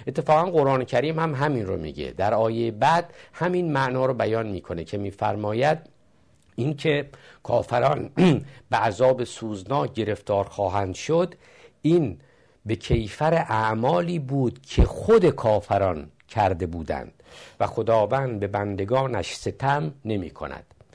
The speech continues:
حالا در سیاق این آیات هست که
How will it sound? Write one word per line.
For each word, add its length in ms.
حالا 180
در 280
سیاق 560
این 260
آیات 500
هست 260
که 280